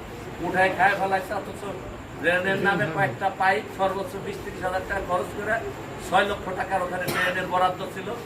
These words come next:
সেই টাকা লাপাত্তা হয়ে গেছে। আমরা অল্প কিছুদিন আগে, আরও এক দেড় মাস আগে কথা বলি, আমি পৌরসভায় গেলাম, একটু কথা বললাম। এটা আমি তথ্য প্রমাণ দিতে পারবো না, তারপরে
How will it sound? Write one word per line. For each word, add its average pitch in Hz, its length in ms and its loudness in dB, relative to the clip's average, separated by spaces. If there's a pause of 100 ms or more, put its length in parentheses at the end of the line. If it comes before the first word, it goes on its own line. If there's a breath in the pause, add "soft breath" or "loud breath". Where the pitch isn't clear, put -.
(360)
সেই - 200 -4
টাকা 190 180 4 (100)
লাপাত্তা 180 480 2
হয়ে 139 180 0
গেছে। - 200 -6 (840)
আমরা 196 240 2
অল্প 202 140 2 (120)
কিছুদিন 214 440 -2
আগে, 202 200 0
আরও 190 200 4
এক 202 120 0
দেড় 196 180 -4
মাস 190 200 0
আগে 180 120 -4 (100)
কথা 190 260 0
বলি, 180 140 -4 (120)
আমি 185 140 -4 (800)
পৌরসভায় 185 520 4
গেলাম, 196 240 2
একটু - 140 -6 (100)
কথা 196 160 2 (100)
বললাম। 208 240 2 (880)
এটা 196 220 0
আমি 208 120 0 (120)
তথ্য 220 200 2 (120)
প্রমাণ 226 320 2
দিতে 233 240 0
পারবো 220 260 2
না, 208 40 2 (120)
তারপরে 202 280 0